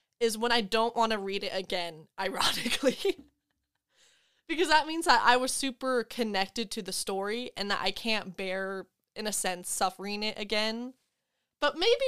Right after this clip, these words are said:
one day, maybe one day, I'll reread We Were Liars.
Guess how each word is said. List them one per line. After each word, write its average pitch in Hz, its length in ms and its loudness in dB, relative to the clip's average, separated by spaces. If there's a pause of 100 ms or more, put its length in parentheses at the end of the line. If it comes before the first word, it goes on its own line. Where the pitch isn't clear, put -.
(100)
one 302 340 4
day, 190 500 2 (220)
maybe 339 320 4
one 214 300 0
day, 180 380 -8 (240)
I'll 202 180 2
reread 185 520 -6
We 180 180 -10
Were 170 160 -8
Liars. 147 480 -8